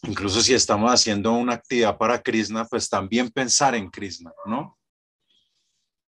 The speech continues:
Eh, volverse devoto, ¿no? Dice,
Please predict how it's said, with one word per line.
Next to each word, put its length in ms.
Eh, 360
volverse 580
devoto, 600
¿no? 380
Dice, 380